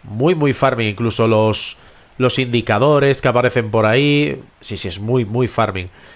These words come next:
Yo, vamos, me imagino que estará lejos de lo que es el farming, pero vamos a ver lo que, todo lo que tenemos por aquí. A ver, esto sería para ir a dormir. Vale, perfecto, porque tendrá, tendrá unas horas que van avanzando y demás. Genial.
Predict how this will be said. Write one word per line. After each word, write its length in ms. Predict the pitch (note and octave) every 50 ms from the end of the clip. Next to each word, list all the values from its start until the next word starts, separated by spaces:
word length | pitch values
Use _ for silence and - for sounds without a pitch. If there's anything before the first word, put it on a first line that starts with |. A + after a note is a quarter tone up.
| - - - - _ _ _ _ _ - - - - -
Yo, 760 | G2+ G2 G#2+ A2 A2+ A#2 A#2 A#2 A#2 A#2 A2+ A2+ A2+ A2 A2 A2
vamos, 220 | A2+ F#2+ E2 E2
me 60 | G2 G2
imagino 480 | G2 F#2 F2+ G2 A2 A2 A#2 A#2 A#2
que 760 | - A2 G#2+ G#2 G2+ G2+ G2+ G2 G2 G2 F#2+ F#2+ F#2+ F#2+ F#2
estará 340 | F#2 - - A2 G#2 G#2+ A2
lejos 400 | A#2 B2+ C3 G#2 G#2 C3+ C3+ -
de 80 | B2 A2
lo 80 | G#2+
que 60 | G#2 A2
es 60 | A2
el 120 | A#2 G#2
farming, 240 | G#2 A#2 A#2+ D#3 F3
pero 140 | D#3+ C3 A2+
vamos 220 | B2+ F3 F#3+ -
a 60 | F3+
ver 160 | D#3+ D#3+ E3 F3+
lo 160 | F#3 F3 C3
que, 340 | - B2 A#2+ A#2+ A#2 G#2+ - - - - - - - - -
todo 200 | D3 D3+ F3+ F3
lo 80 | E3
que 100 | D#3 D3+
tenemos 280 | D3 C#3 C#3 C3+ - -
por 140 | - A#2 G#2+
aquí. 340 | G#2+ - D3 F#3 A3+ F#3+ -
A 100 | A2+ G#2+
ver, 220 | A2+ C#3 F3 G3+ - _ _ _ _ _ _ _ - -
esto 180 | C3+ - D#3+
sería 240 | C3 D3 D3+ E3+ E3+
para 160 | - C#3+ B2+
ir 80 | C3+ B2+
a 60 | A#2+
dormir. 400 | A2+ G#2+ G#2 G#2 C#3+ F#3+ A3 A3 C#3
Vale, 220 | A#2+ A2+ A2 G#2
perfecto, 560 | - G2+ F#2+ - - A#2+ D3 - - G#3 G#3+
porque 360 | - C3+ B2+ - - F#3 G3+
tendrá, 920 | - - B2+ A#2 A2 A2 A2 A2+ A2+ A2 A2 A2 A2 G#2+ G#2+ G#2+ G#2 - - -
tendrá 260 | A2 G#2 G#2 G#2 G#2+
unas 280 | A2 A2 G#2+ - -
horas 220 | A#2 G#2 G#2 G2+ -
que 80 | -
van 160 | G2+ G2+ G2 G2
avanzando 480 | G2 F#2 F#2 F2+ - G#2 G#2 G#2 G#2+
y 20 | G2
demás. 380 | F#2 E2+ A#2+ E3 G3+ - -
Genial. 420 | - - E2+ - G2 A#2 D#3 G#3